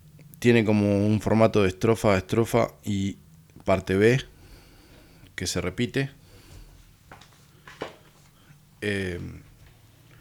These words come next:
o dos estrofas de lo que sería parte B. Tiene un interludio, como con un silbido, tiene un aire un poco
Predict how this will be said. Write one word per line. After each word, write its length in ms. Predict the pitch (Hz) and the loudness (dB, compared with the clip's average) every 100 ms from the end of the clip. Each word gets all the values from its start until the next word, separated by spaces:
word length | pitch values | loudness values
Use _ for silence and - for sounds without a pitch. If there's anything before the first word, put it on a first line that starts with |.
| - - - - - - | -20 -20 -20 -20 -20 -10
o 160 | 95 95 | -8 -6
dos 300 | 104 - - | -6 -8 -8
estrofas 560 | 104 - 101 101 - - | -10 -8 -6 -4 -6 -6
de 80 | 92 | -8
lo 80 | |
que 80 | 92 | -8
sería 280 | - 95 92 | -8 -6 -6
parte 220 | 92 92 | -6 -6
B. 200 | 98 127 - - - - - - - - _ _ - | -4 -6 -10 -20 -20 -20 -20 -20 -20 -20 _ _ -6
Tiene 180 | 113 | -2
un 60 | 107 | -2
interludio, 600 | 101 104 131 143 135 123 | 0 0 4 4 4 0
como 260 | 98 95 92 | -2 -6 -6
con 160 | 95 | -4
un 120 | 101 | -4
silbido, 500 | 98 101 107 131 117 | -4 -2 2 4 4
tiene 180 | 98 95 | 2 -4
un 400 | 98 95 - 101 | -4 -6 -6 -4
aire 240 | 104 101 95 | -2 -2 -2
un 240 | 92 90 | -4 -6
poco 320 | 92 90 85 | -4 -6 -6